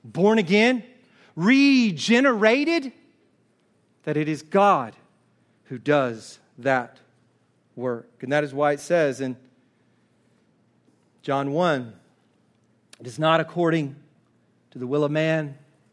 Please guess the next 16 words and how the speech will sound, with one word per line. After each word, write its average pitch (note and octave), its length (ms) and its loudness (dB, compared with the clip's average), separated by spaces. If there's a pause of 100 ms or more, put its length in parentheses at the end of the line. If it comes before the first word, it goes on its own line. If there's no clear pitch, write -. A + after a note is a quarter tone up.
(280)
not C3 140 -12
according D#3 500 -4 (840)
to A#2+ 80 -20
flesh D#3 380 -4
and D3+ 100 -8
blood, D3 340 2
but C3 100 -8
according C#3 520 -6
to C3 320 -10
the A#2+ 80 -12
will A#2+ 420 -8
of A2+ 360 -12 (180)
God, B2 400 -4 (300)
that C3+ 120 -6
we C3+ 140 -8
come C#3 420 -4